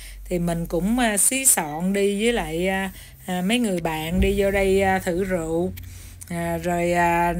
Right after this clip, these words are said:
để tham quan luôn. Nhưng mà tiếc là họ không có cho mình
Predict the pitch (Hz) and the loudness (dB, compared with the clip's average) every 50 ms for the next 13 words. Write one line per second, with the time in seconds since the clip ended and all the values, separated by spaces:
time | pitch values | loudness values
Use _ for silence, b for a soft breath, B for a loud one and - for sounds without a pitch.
0 | 175 175 175 175 165 160 160 160 170 202 240 254 254 240 233 - 220 208 208 208 | -2 -2 -2 -2 -2 -2 -2 0 0 2 2 4 2 2 2 2 2 2 2 0
1 | 202 208 208 208 208 208 208 208 202 202 208 208 208 202 185 B B B B B | 2 2 4 4 4 2 2 0 0 0 2 0 0 -2 -4 B B B B B
2 | B B - 202 202 202 180 170 - 220 240 285 285 - 202 185 170 165 160 160 | B B -4 -2 0 0 0 0 0 0 0 0 0 -2 -2 -2 -2 -2 -4 -6
3 | - - 175 165 - 175 175 170 185 180 202 240 247 - 220 196 190 190 185 175 | -8 -6 -6 -4 -2 -2 -2 -2 -2 -2 0 -2 -2 0 0 2 2 2 0 -2
4 | 151 | -4